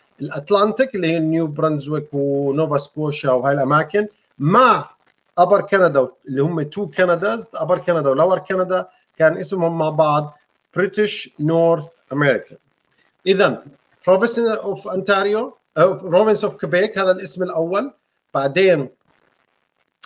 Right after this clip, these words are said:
الاسم تحول إلى، آه، قسموا Province of، of Quebec ل Upper Canada و Lower، آه، Lower Canada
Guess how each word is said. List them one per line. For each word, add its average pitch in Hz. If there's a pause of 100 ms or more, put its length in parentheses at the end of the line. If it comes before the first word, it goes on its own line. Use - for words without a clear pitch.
(180)
الاسم 180
تحول 202
إلى، 160 (300)
آه، 143
قسموا 196
Province 196
of، 165
of 147
Quebec 170
ل 151
Upper 185
Canada 185
و 160
Lower، 180
آه، 151
Lower 165 (120)
Canada 185